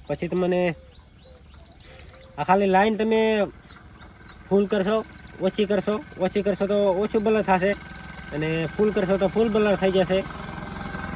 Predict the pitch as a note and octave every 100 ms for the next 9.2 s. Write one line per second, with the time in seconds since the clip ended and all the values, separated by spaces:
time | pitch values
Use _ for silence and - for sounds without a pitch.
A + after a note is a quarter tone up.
0 | - - - - D#3+ F#3+ G3+ G3+ F3+ G3
1 | A3 A3 G3+ G3+ F#3+ F#3 F#3+ F#3+ E3 F3
2 | G#3 G3+ G#3 G3 G3 G3 G3 F#3+ F3+ F#3
3 | F3+ F#3 F#3 F3+ D#3+ - - - - -
4 | - E3 F3 F#3 G3+ G#3 G#3 G3 G3+ F#3+
5 | G3+ F#3 A3 G3+ G3 F#3 F#3 F#3 F3+ E3+
6 | F3 F3 F3+ F3 - - - - - D#3
7 | F#3+ G3 G#3+ G#3+ F#3 G#3 G#3 E3+ G3+ A#3
8 | G3+ G3+ G3+ F#3+ F#3+ G#3 G#3+ F#3+ G3+ G3+
9 | G3 F#3+